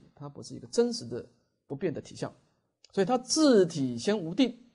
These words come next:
那么它本身的自体本来就缘生缘灭，本来就不决定。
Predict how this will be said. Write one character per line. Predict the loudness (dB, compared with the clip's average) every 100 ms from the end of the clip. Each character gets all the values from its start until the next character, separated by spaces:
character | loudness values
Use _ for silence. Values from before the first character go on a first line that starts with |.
| _ _ _ _ _ _ _ _ _ _ _ _ _ _ _ _ _ _ _ _ _
那 | 4
么 | 6
它 | 6 4
本 | 6 4 4 0 -2
身 | 2
的 | 2
自 | 2 0
体 | 0 -2 -4 -8 _
本 | -4
来 | -2
就 | -2 -2
缘 | -2 -2
生 | -2
缘 | -2 -4
灭， | -4
本 | -6 -8
来 | -8
就 | -8
不 | -10
决 | -6 -4
定。 | -4 -6